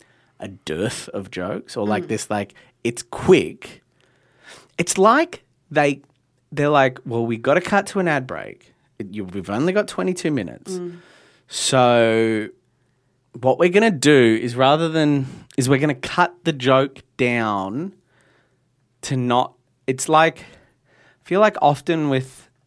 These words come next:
Speaker 1: it's like, "Oh, that needed another line.
Speaker 2: Mm.
Speaker 1: That needed another beat. That needed, like, more."
Speaker 2: Mm.
Speaker 1: That joke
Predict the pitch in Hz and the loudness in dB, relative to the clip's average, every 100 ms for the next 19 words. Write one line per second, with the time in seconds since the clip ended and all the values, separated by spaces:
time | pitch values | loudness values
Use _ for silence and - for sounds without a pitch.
0 | _ _ _ _ _ _ _ - _ _ | _ _ _ _ _ _ _ -20 _ _
1 | _ 143 - 156 139 135 - _ _ _ | _ -8 2 4 4 0 -18 _ _ _
2 | - 165 156 156 143 143 180 185 165 143 | 2 4 6 4 2 0 2 0 0 0
3 | 135 123 107 113 127 113 85 196 190 170 | 0 0 -2 -4 -4 -6 -6 -8 -6 -2
4 | 151 139 139 151 185 180 165 147 127 110 | 0 2 2 2 4 2 2 2 2 0
5 | 110 113 85 - - 123 131 131 143 160 | -2 -2 -4 -8 -2 -2 0 0 2 4
6 | 165 143 139 123 120 117 - _ _ _ | 2 4 4 4 4 -2 -14 _ _ _
7 | _ _ _ - 120 117 117 123 123 78 | _ _ _ -18 -8 -2 4 6 4 2
8 | 50 - _ _ _ - 190 185 175 156 | -6 -16 _ _ _ -18 -14 -6 2 2
9 | - 139 131 151 127 87 190 - | 2 -2 0 4 4 2 -2 -4